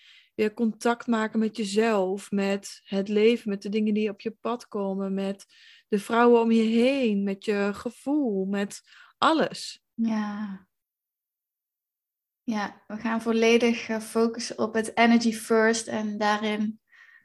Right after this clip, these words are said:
Speaker 2: ja, die verbinding maken vooral, zodat je zelf aan de slag kan met dat belichamen.
Speaker 1: Ja, en die verbinding met jezelf bedoel je daarmee? En met jouw energie?
Speaker 2: Ja.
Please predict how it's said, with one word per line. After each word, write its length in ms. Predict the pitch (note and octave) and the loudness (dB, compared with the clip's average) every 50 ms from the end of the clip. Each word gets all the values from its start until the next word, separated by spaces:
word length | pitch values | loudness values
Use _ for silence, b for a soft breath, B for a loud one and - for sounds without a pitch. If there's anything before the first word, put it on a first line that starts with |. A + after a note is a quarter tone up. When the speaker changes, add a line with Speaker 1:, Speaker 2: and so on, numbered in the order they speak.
| b b b _ _ _ _ _ _ | b b b _ _ _ _ _ _
Speaker 2:
ja, 460 | - A3 G3+ G3 F#3+ F#3+ - - _ _ _ _ _ _ _ _ | -10 -8 -6 -6 -8 -8 -10 -16 _ _ _ _ _ _ _ _
die 140 | - G#3+ G#3 | -4 -4 -2
verbinding 640 | A3 G3+ F#3 F#3 G#3 C#4 F#4 F4 D4+ D4 A#3+ A3 | 0 0 4 6 6 6 8 6 6 6 6 4
maken 380 | - G2 - - F#3 - - G3 | 4 0 -4 -6 -6 -10 -14 -12
vooral, 540 | - G3 F#3+ G3 F#3+ F#3 F#3 G3 G#3 G#3 G3+ | -10 -10 -10 -8 -8 -10 -8 -10 -10 -10 -8
zodat 340 | - A3+ G#3+ A3 A3 A3 - | -6 -4 -2 -2 -2 -2 -4
je 80 | A3+ | -6
zelf 260 | G#3+ A3 G#3+ G#3+ A3 | -2 0 0 0 0
aan 120 | A3 A3 G#3 | -2 -4 -6
de 80 | G#3+ | -6
slag 340 | G#3+ - - A#3 B3 A#3+ - | -8 -8 -4 -4 -4 -4 -6
kan 240 | - A3 G#3+ G#3+ G#3+ | -10 -10 -8 -8 -8
met 180 | G#3 G#3+ G#3+ - | -8 -8 -10 -10
dat 180 | G#3+ G#3+ G#3+ | -12 -12 -10
belichamen. 800 | - G#3+ G#3 G#3+ G#3+ - - A3 G#3+ G#3+ A3 A3 A#3 A#3+ A#3+ A#3+ _ _ _ _ _ _ - | -10 -10 -10 -10 -10 -12 -10 -8 -6 -6 -4 -4 -4 -4 -6 -6 _ _ _ _ _ _ -8
Speaker 1:
Ja, 340 | - A3+ A3 G#3 - _ _ _ _ _ _ _ _ _ _ _ B B B B B B | -6 -4 -4 -4 -8 _ _ _ _ _ _ _ _ _ _ _ B B B B B B
en 100 | B A3 | B 2
die 140 | A3 A#3 A3+ | 2 2 2
verbinding 580 | - A#3+ G#3 F#3+ A3+ A#3 B3 B3+ B3+ A#3+ A#3 A3 | 0 -2 2 4 4 4 6 4 2 2 2 2
met 300 | G#3+ A3 B3 B3+ - - | 2 0 -2 -4 -6 -4
jezelf 520 | - A3 G#3+ G3+ A3 G#3 G3+ G#3 G3+ - | -2 -2 0 0 0 0 0 -2 -6 -6
bedoel 300 | - G#3+ G3 G#3 G3+ G3 | -6 -4 -2 0 0 0
je 140 | G3 G3 G3 | 0 0 0
daarmee? 520 | G3 F#3+ F#3+ F#3+ G3 G3 G3 G3 G3+ G3+ _ _ _ _ _ _ _ _ _ _ _ _ _ _ _ - | -2 -2 -2 -2 -2 -2 -2 -4 -4 -6 _ _ _ _ _ _ _ _ _ _ _ _ _ _ _ -2
En 120 | - G3+ | 0 2
met 160 | G3+ G3+ G3 | 2 2 2
jouw 200 | - G#3 G3+ G#3 | 0 -2 -2 -2
energie? 520 | - G#3 G3 G3 G3 - - A#3 G#3 G3+ _ _ _ _ _ _ _ _ _ | 0 0 2 2 0 -2 -4 -6 -6 -8 _ _ _ _ _ _ _ _ _
Speaker 2:
Ja. 600 | - - A#3 C4 C#4+ D4+ C4+ A3 - G3+ - - | 0 2 4 4 4 4 2 0 -4 -8 -18 -18